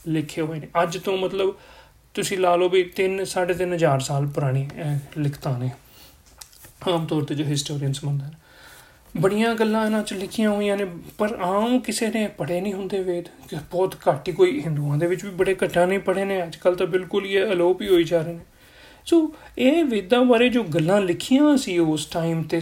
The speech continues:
ਲੋਕਾਂ ਨੇ ਸੁਣਾਈਆਂ ਸੀ ਗੁਰੂ ਸਾਹਿਬ ਨੂੰ, ਉਹ ਗੁਰੂ ਸਾਹਿਬ ਉਹਦਾ ਜ਼ਿਕਰ ਕਰ ਰਹੇ ਨੇ। ਕਹਿੰਦੇ, "ਦੇਖੋ ਮੈਨੂੰ ਕਿਆ ਲੋਕਾਂ ਨੇ ਦੱਸਿਆ।"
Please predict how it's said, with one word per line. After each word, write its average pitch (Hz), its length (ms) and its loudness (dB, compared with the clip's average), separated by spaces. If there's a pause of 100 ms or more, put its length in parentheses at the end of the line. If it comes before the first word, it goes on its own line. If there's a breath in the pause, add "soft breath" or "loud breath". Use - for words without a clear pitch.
(100)
ਲੋਕਾਂ 160 360 -4
ਨੇ 185 60 -4
ਸੁਣਾਈਆਂ 175 600 -2
ਸੀ 220 140 -4
ਗੁਰੂ 156 220 -2
ਸਾਹਿਬ 147 320 -2
ਨੂੰ, 165 280 0 (500 soft breath)
ਉਹ 240 60 -6
ਗੁਰੂ 269 240 0
ਸਾਹਿਬ 311 180 0
ਉਹਦਾ 294 220 2
ਜ਼ਿਕਰ 220 340 -2
ਕਰ 147 240 -2
ਰਹੇ 196 160 0
ਨੇ। 190 160 -4 (600 soft breath)
ਕਹਿੰਦੇ, 240 240 -2
"ਦੇਖੋ 226 540 0
ਮੈਨੂੰ 240 520 2
ਕਿਆ 196 300 -2
ਲੋਕਾਂ 156 440 0
ਨੇ 147 140 -2
ਦੱਸਿਆ।" 143 560 -2